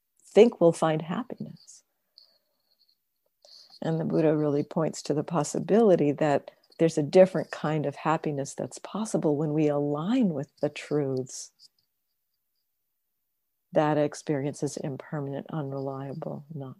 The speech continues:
self. So an interesting thing about these three, at least they're often talked of together, experience impermanent, unreliable, not self. Um,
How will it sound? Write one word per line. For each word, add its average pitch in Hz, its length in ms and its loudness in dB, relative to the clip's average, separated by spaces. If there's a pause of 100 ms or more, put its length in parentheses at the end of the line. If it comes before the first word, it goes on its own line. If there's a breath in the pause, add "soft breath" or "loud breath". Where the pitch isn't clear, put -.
self. 160 320 -16 (2250 loud breath)
So 233 220 8
an 208 120 10
interesting 240 540 4
thing 214 320 4
about 165 320 6
these 151 240 4
three, 170 680 6 (1300)
at 185 160 -8
least 175 280 -8
they're 180 160 0
often 160 300 0
talked - 380 -2
of 151 240 2
together, 165 720 2 (1080)
experience 147 560 -2
impermanent, 147 720 -2
unreliable, 143 640 -2
not 139 300 -8
self. 143 400 -6 (1000)
Um, 160 320 4